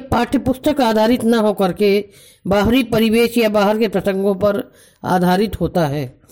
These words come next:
इससे बच्चों की रचनात्मकता पाठ्यपुस्तकों के अतिरिक्त क्षेत्र में भी विकसित होती है और वो बृहद ज्ञान को प्राप्त करते हैं। असाइनमेंट या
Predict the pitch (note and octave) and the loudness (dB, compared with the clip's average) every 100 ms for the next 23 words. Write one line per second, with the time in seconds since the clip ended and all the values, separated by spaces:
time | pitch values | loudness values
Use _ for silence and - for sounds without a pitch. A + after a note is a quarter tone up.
0 | - - - A#3 C#4+ C#4 C#4 - D4+ C#4 | -20 -20 -4 -2 0 0 0 0 0 2
1 | D#4 B3+ - A3 G#3+ G#3+ A#3+ A#3+ - - | 2 2 0 0 0 0 -2 -4 -14 -20
2 | _ B3+ A#3 F3+ F3 - _ _ _ _ | _ -2 0 0 -2 -6 _ _ _ _
3 | - A3+ A#3+ A#3 A#3+ - C4 C#4+ C#4 C4 | -2 0 0 0 0 0 0 2 2 2
4 | F#3+ A3+ A#3 A#3+ A3+ G#3+ A3 G#3 F#3 G3 | 2 0 0 -2 -2 0 0 2 2 2
5 | A3 - - _ _ F#3 G#3+ - C#4 - | 0 -2 -12 _ _ -4 -4 0 -2 0
6 | G#3+ G#3+ G#3 F#3+ G#3 A#3+ - - - F#3 | -2 2 2 4 2 -2 -10 -20 -4 0
7 | A#3 B3 B3 A#3 G#3 A3+ F#3+ G3+ G#3 G#3 | 4 4 4 2 2 2 0 0 2 0
8 | G#3+ A#3 G3 F#3 - - E3+ D#3 F#3 D3 | 0 0 0 0 -2 -8 -6 -4 -4 -4
9 | D#3 D3 _ - - - - - _ - | -6 -10 _ -20 -20 -20 -20 -20 _ -20
10 | - - G#3 B3+ B3+ C4 C#4 C4 C#4+ C4 | -16 -4 0 2 4 4 2 2 2 4
11 | B3+ B3+ B3+ | 4 2 -2